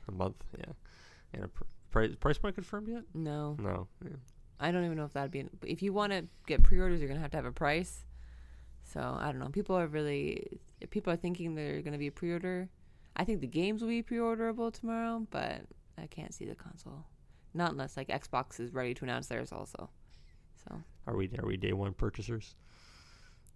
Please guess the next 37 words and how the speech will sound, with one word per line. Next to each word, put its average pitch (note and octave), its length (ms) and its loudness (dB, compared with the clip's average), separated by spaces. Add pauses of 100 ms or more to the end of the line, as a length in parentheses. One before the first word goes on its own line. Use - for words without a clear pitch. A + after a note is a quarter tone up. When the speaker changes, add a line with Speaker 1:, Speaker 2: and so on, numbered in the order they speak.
(220)
Speaker 2:
Aren't D3+ 160 -4
we D3 80 -4
always? E3 460 -4 (520)
Speaker 1:
<laughs> - 540 -14
For C#3+ 120 0
PlayStation, D3+ 420 10
I G#2 40 8
would G2 100 4
say - 120 4 (120)
yes, - 180 -8
usually. G2+ 500 0 (340)
Um, - 280 -6 (320)
Speaker 2:
The, - 320 -2
the G#3 220 0
one, G#3+ 580 0 (100)
the E3+ 140 -6
Xbox F#3 360 4
One, C#3+ 120 10
we C3+ 80 8
did C#3 140 2
wait B2+ 160 -4
a B2+ 80 -4
year. - 260 -6 (160)
Speaker 1:
Yeah. - 100 -8 (340)
Speaker 2:
We C#3 60 -6
waited C3+ 220 -4
for C#3+ 140 -10
the, C#3+ 240 -8
um, - 320 6 (120)
the D3 80 -2
one D3+ 160 0
without C#3 220 -2
the C3+ 80 -4
Kinect. - 520 -6
<laughs> - 60 -18 (640)
Speaker 1:
No, A2+ 80 -2 (340)
Kinect. - 1040 -4